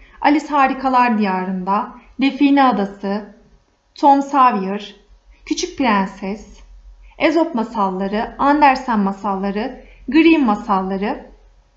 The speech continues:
savaş sonrası yalnız ve sokakta kalan çocuklar annesizlik, babasızlık ya da kimsesizlik gibi sorunlarıyla edebiyata yansımış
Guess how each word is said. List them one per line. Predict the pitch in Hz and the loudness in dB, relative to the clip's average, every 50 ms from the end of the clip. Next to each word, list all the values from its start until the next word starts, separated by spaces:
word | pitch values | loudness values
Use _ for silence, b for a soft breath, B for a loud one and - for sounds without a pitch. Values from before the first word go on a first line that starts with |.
| _ _ _ _ _ _ _ _ _ _ _ - - | _ _ _ _ _ _ _ _ _ _ _ -6 2
savaş | - - 285 320 349 349 | 2 4 6 4 2 2
sonrası | - 370 359 349 349 349 349 - 370 | -2 -2 -2 0 0 0 -2 0 2
yalnız | 330 330 320 320 320 349 359 359 359 | 4 6 6 4 4 2 -4 -4 -4
ve | 349 339 | -4 -4
sokakta | 339 330 320 311 294 294 - 320 320 | -4 -2 0 0 0 2 0 -2 0
kalan | 330 302 285 269 277 | 0 2 2 2 0
çocuklar | 269 277 214 240 247 - 240 240 233 - - | 0 -4 -6 -6 -6 -4 2 2 2 2 4
annesizlik, | - 240 247 254 262 254 - - 247 233 226 254 - - - | 2 4 4 4 0 0 -4 -10 -10 -8 -8 -10 -10 -4 -2
babasızlık | 233 214 247 233 - - 240 226 - - - | 0 0 0 -2 -6 -8 -10 -12 -12 -8 -6
ya | 233 240 | -4 -4
da | 247 247 | -4 -4
kimsesizlik | - 254 247 247 - 285 285 302 269 277 339 339 - - | -4 -2 -2 -2 -2 -4 -4 -6 -8 -8 -8 -10 -8 -6
gibi | 262 220 233 | -6 -6 -6
sorunlarıyla | 240 - 247 226 226 226 220 208 202 202 196 202 269 370 - B B B B B B B B | -6 -6 -4 0 0 2 2 2 2 2 0 0 -2 -2 -6 B B B B B B B B
edebiyata | 285 302 311 330 302 330 330 330 330 320 | -2 0 2 4 4 4 2 2 0 0
yansımış | 285 226 196 190 - - 208 196 190 - - | 2 2 0 0 -2 -4 -4 -4 -4 -4 -6